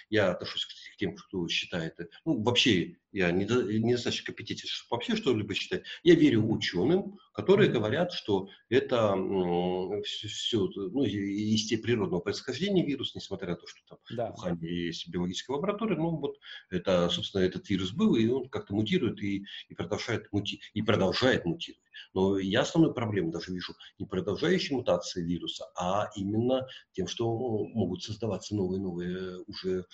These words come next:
Speaker 1: э, т-, то есть с целью убивать людей.
Speaker 2: Да, ну и, и,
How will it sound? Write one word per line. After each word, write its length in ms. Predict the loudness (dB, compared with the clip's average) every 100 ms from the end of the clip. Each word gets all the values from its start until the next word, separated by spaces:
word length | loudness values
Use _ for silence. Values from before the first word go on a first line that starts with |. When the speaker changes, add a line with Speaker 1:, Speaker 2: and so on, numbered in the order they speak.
| -20 -20 -6
Speaker 1:
э, 200 | -4 -4 -6
т-, 80 | -12
то 200 | -12 -12
есть 100 | -8
с 480 | -8 -8 -8 -8 -2
целью 280 | -2 -2 -8 _ _
убивать 640 | -20 -12 -10 -4 -4 -4
людей. 280 | -4 -4 -6 _ _ _ _ _ _ _ _ _ -8
Speaker 2:
Да, 360 | -2 -2 -2
ну 240 | -6 -4 -2
и, 60 | -4 -2
и, 100 | -2